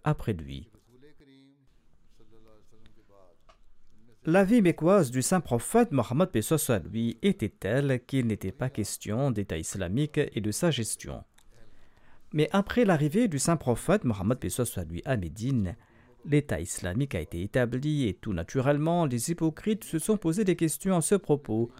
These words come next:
quand nombre de leurs espoirs ont été anéantis en raison de son arrivée à Médine. Abdullah bin Ubay bin Saloul était furieux lorsqu'il a constaté que les possibilités pour lui de devenir roi disparaissaient.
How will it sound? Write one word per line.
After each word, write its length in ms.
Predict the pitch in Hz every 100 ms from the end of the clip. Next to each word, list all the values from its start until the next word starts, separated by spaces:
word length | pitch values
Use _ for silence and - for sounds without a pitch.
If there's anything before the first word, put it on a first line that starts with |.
| - - - 131
quand 140 | 113
nombre 420 | 131 190 131 110
de 100 | 107
leurs 220 | 107 156
espoirs 560 | 117 - - 139 127 107
ont 140 | 113
été 400 | 110 - 147 131 -
anéantis 720 | 165 131 101 90 - 127 123
en 200 | - 160
raison 480 | 120 90 - 117 143
de 160 | 95
son 260 | 87 - 80
arrivée 400 | 110 90 80 110 -
à 100 | 107
Médine. 560 | 82 - 69 73 69 67 - - 147 143 127 113 - - - - - - - - -
Abdullah 340 | 180 175 220 226
bin 140 | 185
Ubay 220 | 170 196
bin 120 | 156
Saloul 600 | 151 - 170 196 175 135 151
était 300 | 143 - 143
furieux 600 | - 180 127 123 143 139
lorsqu'il 440 | 135 139 - 143
a 80 | 120
constaté 800 | - 175 - 151 135 - 127 123
que 100 | 127
les 100 | 117
possibilités 760 | - 196 - 156 147 143 202
pour 260 | 202 143 120
lui 240 | 135 185
de 100 | 139
devenir 460 | 120 135 123 120 104
roi 300 | 107 139 113
disparaissaient. 840 | 107 - 156 120 101 - 73 67